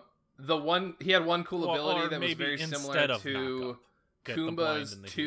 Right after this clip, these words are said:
Speaker 2: heal, or
Speaker 1: not
Speaker 2: maybe
Speaker 1: Kumba's.
Speaker 2: remove the heal and make
Speaker 1: Kuzenbo's
Speaker 2: it
Speaker 1: two,
Speaker 2: a
Speaker 1: the
Speaker 2: knockup
Speaker 1: reflect,
Speaker 2: and blind.
Speaker 1: the, I don't remember what it's called. But anyway, it, instead of just reflecting all damage, it reflects all basic attacks and reduces the damage of abilities,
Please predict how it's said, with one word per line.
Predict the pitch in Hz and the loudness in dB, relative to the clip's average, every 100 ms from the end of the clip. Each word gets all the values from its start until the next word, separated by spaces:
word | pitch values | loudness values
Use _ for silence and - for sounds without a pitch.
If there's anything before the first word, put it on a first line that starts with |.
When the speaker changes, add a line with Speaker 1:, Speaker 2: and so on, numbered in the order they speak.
| 196 | -4
Speaker 2:
heal, | 233 | -8
or | 95 | -10
Speaker 1:
not | 107 123 | -6 -4
Speaker 2:
maybe | 113 | -6
Speaker 1:
Kumba's. | 101 92 | -8 -8
Speaker 2:
remove | 127 175 220 | -8 -6 -8
the | 143 | -10
heal | 101 110 98 - | -10 -10 -12 -8
and | 202 | -4
make | 214 | -4
Speaker 1:
Kuzenbo's | 180 143 123 120 | -2 -4 -4 -6
Speaker 2:
it | |
Speaker 1:
two, | - 120 | -10 -8
Speaker 2:
a | |
Speaker 1:
the | 113 | -6
Speaker 2:
knockup | 117 110 | -8 -6
Speaker 1:
reflect, | 117 131 110 110 | -4 -4 -4 -10
Speaker 2:
and | 101 | -14
blind. | 98 117 | -10 -6
Speaker 1:
the, | 110 101 104 101 101 - - - - | -2 0 0 -2 -6 -10 -12 -14 -12
I | |
don't | 107 | -10
remember | 101 101 101 | -10 -10 -12
what | 101 | -12
it's | 98 | -12
called. | - 104 98 98 _ _ - _ _ | -10 -8 -8 -12 _ _ -20 _ _
But | 135 | -6
anyway, | 123 117 113 - | -4 -4 -6 -6
it, | 151 - | -8 -6
instead | 147 147 - 196 | -8 -6 4 4
of | 180 | 4
just | 175 170 | 0 -2
reflecting | 147 - - - 139 - _ - | -6 0 0 2 -6 -8 _ 0
all | 135 147 160 180 175 143 | 4 6 6 4 0 -4
damage, | 160 175 196 190 - | -2 -2 -4 -8 -6
it | 143 | -6
reflects | 135 - 151 156 - - - _ _ _ _ _ _ _ | -6 -4 2 2 0 -14 -16 _ _ _ _ _ _ _
all | 127 139 143 123 131 | 0 6 4 4 -2
basic | 143 160 175 | -2 -2 -8
attacks | 170 175 175 180 180 - - _ | -10 0 2 2 -2 -12 -16 _
and | 131 131 123 123 120 | -8 -6 -8 -10 -12
reduces | 117 123 131 160 156 147 | -8 -6 -6 -6 -8 -10
the | |
damage | 127 131 135 135 127 | -6 -4 -2 -4 -6
of | 117 | -8
abilities, | 110 127 135 135 135 131 123 - | -6 -4 -2 -2 -4 -6 -8 -14